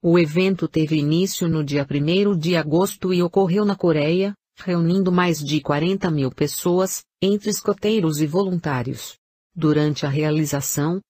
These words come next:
uma onda de calor e umidade apresentou desafios para os escoteiros e participantes do encontro. Devido a isso, buscando assegurar o bem-estar dos participantes, o anfitrião do evento,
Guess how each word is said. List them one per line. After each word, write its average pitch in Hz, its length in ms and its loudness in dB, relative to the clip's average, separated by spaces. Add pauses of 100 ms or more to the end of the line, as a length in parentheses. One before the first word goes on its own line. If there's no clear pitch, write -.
(100)
uma 165 320 4
onda 185 300 2
de 180 180 0
calor 175 440 2
e 185 40 2
umidade 156 560 0
apresentou 170 600 0
desafios 170 680 -2
para 156 380 0
os 139 160 -6
escoteiros 180 720 0
e 160 60 -2
participantes 143 920 -2
do 135 160 -2
encontro. 135 580 -2 (380)
Devido 160 640 0
a 165 100 0
isso, 190 400 -2 (220)
buscando 233 580 0
assegurar 160 600 -2
o 165 80 0
bem-estar 147 680 -2
dos 139 220 -4
participantes, 139 1120 -4 (120)
o 165 120 0
anfitrião 165 800 0
do 147 160 2
evento, 131 520 -4